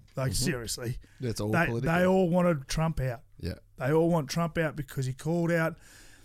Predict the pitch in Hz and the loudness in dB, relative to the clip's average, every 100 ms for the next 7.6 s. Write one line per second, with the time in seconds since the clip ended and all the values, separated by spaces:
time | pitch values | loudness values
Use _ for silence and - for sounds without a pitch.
0 | - - 147 - 165 175 160 147 147 - | -20 -14 -6 -2 2 2 0 -4 -6 -14
1 | - - 175 139 180 165 165 143 156 131 | -20 -8 -2 0 0 0 -2 0 0 0
2 | 190 180 - 175 165 156 - 165 143 165 | 0 0 -2 0 0 -2 -4 -4 -2 0
3 | 180 135 170 165 170 165 147 165 156 165 | 0 0 0 0 0 0 -2 -4 -4 -2
4 | 160 - 160 156 175 196 202 220 254 160 | -4 -2 -2 0 0 0 0 2 2 0
5 | 190 190 156 143 156 147 180 185 160 139 | 0 0 -2 -2 -2 0 -2 -2 -2 -2
6 | 147 147 127 143 135 127 127 151 165 135 | -4 -6 -6 -4 -4 -4 -6 -2 0 0
7 | 151 - 131 135 127 | -2 -4 -4 -2 -2